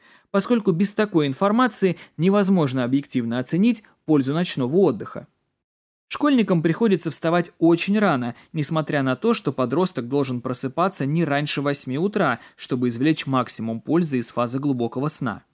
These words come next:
Речь идет о более важном аспекте работы организма, чем, допустим,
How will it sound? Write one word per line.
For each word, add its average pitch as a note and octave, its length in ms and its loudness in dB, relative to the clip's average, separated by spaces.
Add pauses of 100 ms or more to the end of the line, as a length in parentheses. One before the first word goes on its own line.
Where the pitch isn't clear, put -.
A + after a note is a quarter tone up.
(640)
Речь F#3 280 2
идет E3 240 0
о D#3 80 2
более D3+ 400 2
важном C#3+ 340 0
аспекте C3+ 480 -2
работы B2 360 -2
организма, C3+ 680 -2
чем, G#3 300 -2
допустим, D#3+ 500 -2